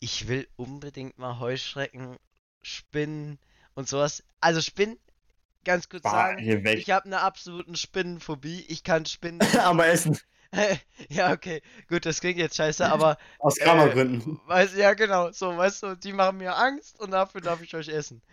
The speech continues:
Speaker 1: Ähm,
Speaker 2: <laughs> Okay.
Speaker 1: aber ich, äh, find halt einfach so 'ne Heuschrecke oder so, so einfach, äh,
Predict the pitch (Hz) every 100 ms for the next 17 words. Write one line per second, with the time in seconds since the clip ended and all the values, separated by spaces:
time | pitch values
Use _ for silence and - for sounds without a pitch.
0 | _ _ - 170 170 180 143 139 131 -
1 | 147 - 175 180 185 _ _ 180 170 -
2 | - 165 165 165 - 208 196 156 170 165
3 | 156 127 - 156 208 185 - 156 139 139
4 | 139 147 _ _ _ - 160 - 165 175
5 | 175 165 - - - _ _ - _ _
6 | _ _ _ _ _ _ -